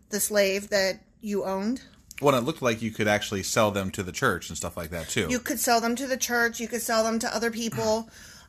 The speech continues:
Speaker 1: Um, you could
Speaker 2: So in a roundabout way, there were prices on people, but not exactly.
Speaker 1: Exactly. Uh,
Speaker 2: So.
Speaker 1: not exactly, exactly.
Speaker 2: Right. <laughs>
Speaker 1: Right.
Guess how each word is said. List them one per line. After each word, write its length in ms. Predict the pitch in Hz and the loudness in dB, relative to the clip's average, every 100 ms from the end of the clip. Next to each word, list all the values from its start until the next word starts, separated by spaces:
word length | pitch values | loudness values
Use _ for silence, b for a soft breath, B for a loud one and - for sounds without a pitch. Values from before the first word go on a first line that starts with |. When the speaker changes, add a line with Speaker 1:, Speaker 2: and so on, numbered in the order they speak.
| - | -2
Speaker 1:
Um, 600 | 233 233 220 202 202 220 - - | 4 4 4 0 -6 -12 -18 -8
you 140 | 233 | -6
could 80 | 240 | 2
Speaker 2:
So 160 | - 156 | 6 8
in 80 | 139 | 6
a 60 | |
roundabout 580 | 113 123 135 123 113 95 | 6 4 4 4 0 0
way, 160 | 98 95 | -2 -2
there 160 | 98 | -2
were 180 | 98 107 | -2 -2
prices 400 | 104 104 92 92 | -2 -4 -4 -6
on 120 | 87 | -8
people, 320 | 82 98 90 | -6 -6 -6
but 220 | 85 90 92 | -6 -8 -4
not 260 | 92 85 - | -4 -4 -8
exactly. 600 | 92 85 87 78 - - - - | -10 -4 -2 -2 -6 -18 -6 -4
Speaker 1:
Exactly. 520 | 208 214 165 - - - - | 0 0 0 -6 -14 -12 -2
Uh, 140 | 220 | 0
Speaker 2:
So. 240 | - 156 - | 0 -4 -6
Speaker 1:
not 220 | 220 220 214 | 0 2 4
exactly, 420 | 208 208 214 190 | 4 2 2 -2
exactly. 640 | 196 220 175 - 190 226 | 4 4 4 0 -4 0
Speaker 2:
Right. 260 | 113 98 113 | 4 4 2
<laughs> 20 | 135 | 8
Speaker 1:
Right. 380 | 285 233 160 | 8 8 2